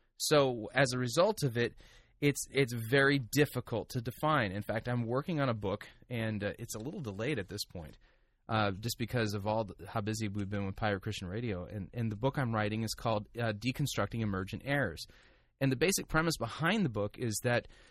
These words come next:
um, you can't, you can't look at it as a whole. You have to take a look at each of the individual voices and their contributions, and then r-, really, you know, compare that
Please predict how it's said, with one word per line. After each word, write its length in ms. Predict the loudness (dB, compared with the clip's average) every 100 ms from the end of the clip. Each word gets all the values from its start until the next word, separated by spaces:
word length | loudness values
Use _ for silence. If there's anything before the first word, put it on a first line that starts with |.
| _ _
um, 440 | 4 6 4 2 -4
you 140 | -8 -8
can't, 400 | -2 2 2 0 -10 -10
you 160 | -10
can't 320 | -8 -4 -2
look 220 | 2 4 4
at 120 | 4
it 100 | 2
as 160 | 0 -2
a 60 |
whole. 500 | -2 4 6 6 2 -4 -20 -20 -4
You 100 | 0
have 260 | 2 0
to 200 | 0 -2 -4
take 220 | -4 -2 0
a 40 |
look 200 | 0 0
at 80 | 0
each 220 | -2 -2
of 80 | 0
the 80 | -2
individual 580 | 0 0 2 0 0 -2
voices 420 | 0 -2 0 0
and 100 | 0
their 100 | 0
contributions, 840 | 0 0 0 -2 0 0 0 -2 0
and 220 | 2 4 6
then 240 | 4 2 -2 -14 -20 _ _ -18
r-, 60 | -16 -16 -14
really, 460 | -6 -2 -2 -2 -6 -2
you 120 | 0
know, 60 | 0
compare 520 | 0 0 2 6 6
that 300 | 6 4